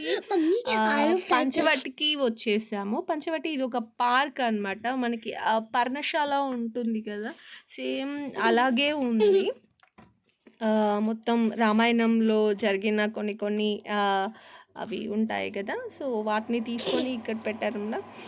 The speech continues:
Speaker 2: ఆ, ఏంటంటే మొత్తం ఈ, ఆ, గ్రీనిష్‌గా మీకు కనిపిస్తుంది కదా కింద, మొత్తం కలబంద అనమాట.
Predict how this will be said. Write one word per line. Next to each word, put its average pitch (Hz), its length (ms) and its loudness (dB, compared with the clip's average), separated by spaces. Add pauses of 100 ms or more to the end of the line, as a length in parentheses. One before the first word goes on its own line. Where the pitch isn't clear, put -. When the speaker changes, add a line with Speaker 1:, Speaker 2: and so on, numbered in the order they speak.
(520)
Speaker 2:
ఆ, 220 220 0 (100)
ఏంటంటే 339 640 0
మొత్తం 330 460 0
ఈ, 349 300 2
ఆ, 277 200 2
గ్రీనిష్‌గా 285 540 -2
మీకు 330 220 -2
కనిపిస్తుంది 254 640 -2
కదా 214 200 0
కింద, 233 320 -4
మొత్తం 240 720 -4
కలబంద 262 500 2
అనమాట. 226 840 0